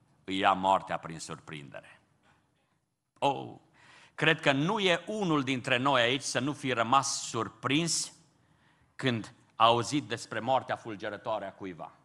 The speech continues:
Mai ieri citeam ziarele și am văzut despre unul dintre cei mai bogați oameni de aici, din țara asta, care a murit.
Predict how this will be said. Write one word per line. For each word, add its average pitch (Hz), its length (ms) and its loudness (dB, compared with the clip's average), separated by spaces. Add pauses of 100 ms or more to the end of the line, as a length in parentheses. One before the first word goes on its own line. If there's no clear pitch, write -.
(480)
Mai 170 280 2
ieri 156 180 -4
citeam 123 360 -4
ziarele 110 580 4 (260)
și - 120 -2
am 123 100 4
văzut 123 260 -6
despre 123 280 -4
unul 127 200 -4
dintre 117 220 -10
cei 143 180 -8
mai 135 120 -2
bogați 120 400 -2
oameni 87 300 -6 (1040)
de 110 100 -4
aici, 104 160 -2
din 98 180 -8
țara 95 320 0
asta, - 260 -10 (1000)
care 107 200 2
a 107 40 4
murit. 110 560 -6